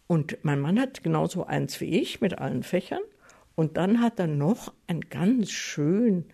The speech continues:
gedrucktes, herrliches, äh, Zeugnis. Und da steht drauf, „Befähigung zum geistlichen Amt erkennen wir jetzt ihm zu.“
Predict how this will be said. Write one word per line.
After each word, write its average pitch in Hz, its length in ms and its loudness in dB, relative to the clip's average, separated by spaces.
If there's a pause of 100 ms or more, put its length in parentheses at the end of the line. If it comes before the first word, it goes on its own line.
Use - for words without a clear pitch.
(340)
gedrucktes, 170 600 -4
herrliches, 180 760 -2 (480)
äh, 165 320 -2
Zeugnis. 170 720 0 (240)
Und 160 160 2
da 170 160 0
steht - 380 0
drauf, 233 180 0 (480)
„Befähigung 233 1040 2
zum 180 200 0
geistlichen - 840 -6 (100)
Amt 139 460 -4 (440)
erkennen 151 460 -2
wir - 120 -8
jetzt - 280 -16 (360)
ihm - 180 -2
zu.“ - 200 -10